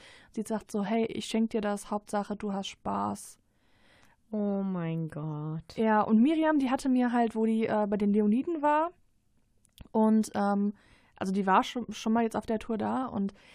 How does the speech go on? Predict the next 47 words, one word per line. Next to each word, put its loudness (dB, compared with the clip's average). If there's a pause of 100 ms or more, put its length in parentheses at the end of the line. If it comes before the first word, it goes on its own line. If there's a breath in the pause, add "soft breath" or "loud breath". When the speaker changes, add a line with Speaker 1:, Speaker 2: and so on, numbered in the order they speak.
(240 loud breath)
Speaker 1:
die 2
hat 0
halt 0
Y 4
schon -2
live 0
gehört -2
und -2
die -2
weiß, 4
dass -8
das -8
mein -2
Lieblingssong -4
von -6
der -2
Platte -10
ist. -8 (220 soft breath)
Und 0
die 4
hat 4
Speaker 2:
Mhm. -2
Speaker 1:
mir 4
eine 4
Memo 6
davon 0
gemacht -2
und -2
ich -6
war 0
schon -4
so, -4
"Oh -2
mein -2
Gott, -4
ich -12
weine -4
gleich, -4
die -12
spielen's -6
live." -2
Speaker 2:
Oh. -14
Speaker 1:
Und, -2
ähm, -2 (380)
da 6
bin 6
ich -2